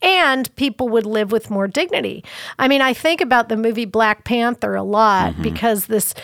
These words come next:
Speaker 1: this amazing vibranium and, you know, Wakanda, we already have vibranium, and it's called coltan, and it's in
Speaker 2: Mm.
Speaker 1: every cell phone battery.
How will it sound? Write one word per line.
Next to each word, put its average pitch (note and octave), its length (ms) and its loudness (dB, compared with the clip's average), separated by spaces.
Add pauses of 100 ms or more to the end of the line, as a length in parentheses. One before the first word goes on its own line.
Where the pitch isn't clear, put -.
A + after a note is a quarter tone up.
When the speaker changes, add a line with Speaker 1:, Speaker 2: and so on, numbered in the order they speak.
(200)
Speaker 1:
this - 280 -2
amazing A#3 840 2
vibranium G#3 1160 2
and, F#3 360 -4
you A#3 80 0
know, G3 160 0
Wakanda, G#3+ 720 0
we C#4+ 220 -2
already E4+ 260 2
have C4 300 2
vibranium, G3+ 720 0
and G#3 80 -2
it's A3 160 -4
called D4+ 320 2
coltan, B3 560 0
and G3+ 120 -2
it's G#3 140 -4
in A#3 140 -2
Speaker 2:
Mm. A3+ 120 -8
Speaker 1:
every C4+ 360 0
cell B3 260 0
phone A3 220 -6
battery. G3+ 480 -2